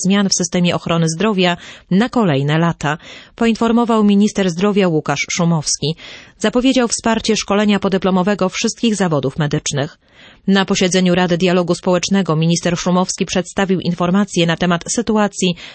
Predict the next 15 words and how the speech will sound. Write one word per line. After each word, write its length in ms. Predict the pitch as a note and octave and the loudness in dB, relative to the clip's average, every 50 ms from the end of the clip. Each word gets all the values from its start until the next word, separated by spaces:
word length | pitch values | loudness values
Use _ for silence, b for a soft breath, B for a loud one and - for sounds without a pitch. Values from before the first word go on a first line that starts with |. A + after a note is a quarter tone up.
| B B B | B B B
w 60 | - | -2
systemie 520 | - - - - A3 G3+ F3+ E3 C#3+ C#3 | -2 -2 -2 0 0 0 2 2 0 0
ochrony 440 | - G#3+ A3 - G3+ D3+ C3 B2+ C3 C#3+ D3 | -2 -4 -4 -2 -2 -2 -2 -2 -4 -6 -4
zdrowia. 480 | D#3+ D#3+ D#3 C#3 C3+ C3+ C3 C3 C#3 G3+ _ _ _ _ _ _ _ _ _ _ _ _ _ _ _ _ b b b b b b b b b b b | -4 -2 -2 -2 -4 -4 -6 -6 -6 -8 _ _ _ _ _ _ _ _ _ _ _ _ _ _ _ _ b b b b b b b b b b b
W 100 | b - | b -2
sekretariacie 680 | - A3+ - A3 A#3 A#3 B3 A#3+ A#3 B3 - - A#3+ A#3 | -2 0 0 0 0 0 2 2 2 2 2 2 0 0
komis-, 480 | - - A3 G#3+ A3 G#3+ - - - - | 2 2 2 4 4 2 0 -2 -4 -2
Konferencji 500 | - A3+ G3+ A3+ A3 A#3 A3 - - G3 | -2 -2 0 0 0 0 0 2 0 0
Episkopatu 520 | - - - - G3+ - G#3+ G#3 - G3 | 0 -2 -2 -2 0 0 0 0 0 -2
Polski 400 | - - A3 G#3 F#3 - - D#3+ | 0 0 0 0 0 0 0 0
zaprezentowano 720 | - D#3+ - E3 D#3+ F3 F3 F3 F#3 F3 G3 G3 F#3+ F#3+ | 0 0 0 0 0 0 0 0 0 0 2 2 2 2
dziś 240 | F3+ F#3+ G3 - - - - | 2 2 0 0 0 0 0
Narodowy 500 | F#3+ F#3+ F3+ F#3+ F3+ F3+ G3 G3+ A3+ G#3 | 2 2 2 2 2 0 0 0 0 -2
Program 400 | - - E3+ D3+ F#3 D#3 C#3+ D3+ | 0 -2 -2 0 0 -2 -2 -2
Trzeźwości. 720 | D#3 - - E3+ E3+ F3+ E3+ D#3 C#3+ - - - - - | -2 -2 -2 0 -2 0 -2 -2 -4 -4 -6 -6 -6 -6